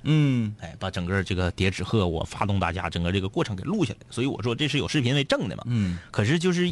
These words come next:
Speaker 2: 毕业前我忘要了，那视频搁他那手。
Speaker 1: 其实这个视频非常有用，
Speaker 2: 嗯。
Speaker 1: 但凡如果说两个人啊，
Speaker 2: 嗯，嗯。
Speaker 1: 婚姻出现裂缝的时候，
Speaker 2: 嗯，嗯，嗯。
Speaker 1: 拿这个视频拿出来，你看我们当年多好多好。
Speaker 2: 就彻底完了。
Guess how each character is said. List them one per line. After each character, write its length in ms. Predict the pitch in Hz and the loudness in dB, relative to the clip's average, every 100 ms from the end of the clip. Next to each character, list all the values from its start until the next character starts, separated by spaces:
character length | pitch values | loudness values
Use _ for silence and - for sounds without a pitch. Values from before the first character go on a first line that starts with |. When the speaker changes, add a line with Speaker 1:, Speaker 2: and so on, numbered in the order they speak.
| - - | -4 -2
Speaker 2:
毕 200 | 190 165 | 2 4
业 160 | 196 135 | 2 2
前 240 | 110 131 | 0 0
我 80 | 92 | 0
忘 200 | 127 143 | 2 4
要 220 | 175 135 | 4 2
了， 120 | 90 85 | -2 -4
那 100 | 95 | -2
视 140 | 147 | 0
频 180 | 110 123 | 0 0
搁 120 | 104 | -2
他 260 | - 95 92 | 0 2 2
那 60 | |
手。 160 | 92 - | 0 -2
Speaker 1:
其 120 | - | -2
实 60 | 170 | 0
这 100 | 185 | 0
个 60 | 165 | 0
视 100 | 165 | 2
频 160 | 135 | 2
非 160 | 135 160 | 2 2
常 140 | 131 | 2
有 120 | 98 73 | 0 0
用， 140 | 95 | -4
Speaker 2:
嗯。 80 | - - - - - | -4 -12 -20 -6 2
Speaker 1:
但 200 | 156 143 | 2 4
凡 200 | 123 127 | 2 2
如 120 | 131 | 2
果 140 | 107 | 2
说 240 | 98 113 110 | 4 4 4
两 160 | 92 | 2
个 80 | 101 | 2
人 180 | 95 95 | 2 2
啊， 120 | 90 | 4
Speaker 2:
嗯， 160 | 117 98 | 4 4
嗯。 160 | 95 90 | 4 4
Speaker 1:
婚 120 | 139 | 4
姻 100 | 135 | 2
出 160 | 131 | 2
现 160 | 135 143 | 0 2
裂 160 | 175 123 | 2 2
缝 160 | 117 | 0
的 80 | 95 | 2
时 80 | 170 | 2
候， 80 | 165 | 2
Speaker 2:
嗯， 40 | |
嗯， 240 | 123 101 110 | 0 2 2
嗯。 40 | |
Speaker 1:
拿 120 | 104 120 | 2 0
这 140 | 131 | 0
个 180 | 107 104 - - - | 0 0 -2 -16 -16
视 220 | - - | -2 0
频 160 | 104 101 | 2 0
拿 120 | 87 | -2
出 60 | |
来， 60 | 95 | -6
你 60 | 87 | -6
看 280 | - 165 98 | 0 0 0
我 120 | 95 | -2
们 80 | 104 | 0
当 180 | 127 | 2
年 160 | 123 101 | 2 2
多 100 | 120 | 0
好 160 | 123 101 | 0 0
多 140 | 104 | -2
好。 100 | 101 | -2
Speaker 2:
就 120 | 104 | 0
彻 180 | 120 160 | 0 0
底 120 | 113 | 0
完 200 | 85 - | 0 -2
了。 80 | 104 | -4